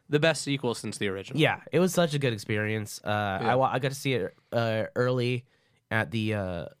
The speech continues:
Speaker 2: at Horror Fest in Ha-, in Salem.
Speaker 1: Oh man, I remember you
Speaker 2: Yeah.
Speaker 1: texting me. That's so
Speaker 2: Yeah.
Speaker 1: cool. You saw it that early.
Speaker 2: It was really good. They had the, uh,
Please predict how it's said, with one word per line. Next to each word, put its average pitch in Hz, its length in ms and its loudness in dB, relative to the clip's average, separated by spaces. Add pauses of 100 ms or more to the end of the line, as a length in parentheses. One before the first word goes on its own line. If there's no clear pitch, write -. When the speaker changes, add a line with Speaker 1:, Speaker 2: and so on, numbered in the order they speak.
(260)
Speaker 2:
at 101 140 -4
Horror 110 320 -2
Fest 110 360 -2
in 98 120 -4
Ha-, 104 180 -8
in 101 80 -10
Salem. 120 480 -4 (320)
Speaker 1:
Oh 180 180 6
man, 190 220 2
I 226 40 2
remember 226 440 6
you 156 160 2
Speaker 2:
Yeah. 143 240 6
Speaker 1:
texting 127 260 0
me. 107 260 -2
That's 135 280 2
so 190 120 6
Speaker 2:
Yeah. 117 80 2
Speaker 1:
cool. 170 220 4
You 110 80 0
saw 147 220 0
it 147 80 -2
that 127 160 0
early. 123 320 0
Speaker 2:
It 131 60 6
was 139 160 4
really 120 240 2
good. 107 420 0
They 117 100 4
had 117 240 0
the, 117 200 0
uh, 101 300 0